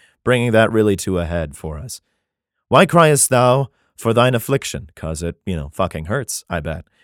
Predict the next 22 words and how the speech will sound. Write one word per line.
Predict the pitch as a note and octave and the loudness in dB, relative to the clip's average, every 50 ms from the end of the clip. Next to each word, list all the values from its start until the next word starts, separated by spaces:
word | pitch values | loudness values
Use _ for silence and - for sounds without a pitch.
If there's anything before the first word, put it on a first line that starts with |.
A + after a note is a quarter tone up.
| _ _ _ _ _ | _ _ _ _ _
"Thy | - A#2 A#2+ | 2 2 2
sorrow | A#2 - D#3+ E3 E3 E3+ F3 - | 4 4 4 6 6 6 6 4
is | D#3+ D3 A#2 | 2 0 0
incurable | C#3 D3 C3+ - C3+ D3 C#3+ B2 A2+ A#2+ C3 C3 | 0 -2 -2 0 2 2 2 2 2 2 0 0
for | - - A#2 G#2+ | 0 0 0 0
the | G#2+ A2 | 2 2
multitude | B2+ C#3 C3+ C3 - B2 A#2+ A#2+ | 0 -2 -2 -2 -4 0 0 0
of | A2 G2 | 2 2
thine | A2 A#2+ B2+ | 2 2 2
iniquity, | B2+ E3 E3 - A#2 - - _ _ _ _ _ - | 0 -2 0 -2 -2 -4 -6 _ _ _ _ _ -10
because | G2+ F#2 - B2+ B2+ A#2 | -8 -2 0 0 0 2
thy | - A#2 A2 | 2 2 2
sins | G#2+ - - D3+ C#3+ C#3 A#2 A2+ | 2 2 0 0 0 -2 -4 -4
were | G#2 A#2 D#3+ B3 | 0 2 4 4
increased, | B3+ A#3+ G3+ - C3 C#3+ C#3 C3+ - _ - - _ - | 4 4 2 2 2 0 0 0 -2 _ -12 -18 _ 0
I | - B2 B2+ | 2 2 4
have | C3 C3 C3 A2 F#2+ | 4 2 2 2 2
done | C3 C3+ C3+ C3+ B2+ | 2 2 2 2 0
these | B2+ B2+ A2 - | -2 -2 -4 -2
things | - A2 G#2 G#2 F2 | -4 -2 -4 -2 -2
unto | G2 E2+ D2 C#2+ - | -4 -6 -6 -8 -12
thee." | C#2+ - D2 C2+ | -12 -12 -12 -14